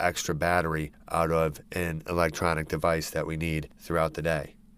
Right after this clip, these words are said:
that makes a big difference. You know, there's always little things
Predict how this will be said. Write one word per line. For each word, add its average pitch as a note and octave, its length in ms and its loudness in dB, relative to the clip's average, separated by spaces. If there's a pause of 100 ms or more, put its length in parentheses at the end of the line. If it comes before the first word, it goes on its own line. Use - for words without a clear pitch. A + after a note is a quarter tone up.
(280)
that E2+ 80 -2
makes E2 240 -2
a D#2+ 60 0
big D#2+ 380 -4
difference. - 540 -6 (600)
You F#2+ 100 -2
know, F2 200 4
there's E2 200 0
always G2 460 6
little G2+ 360 4
things F#2 540 0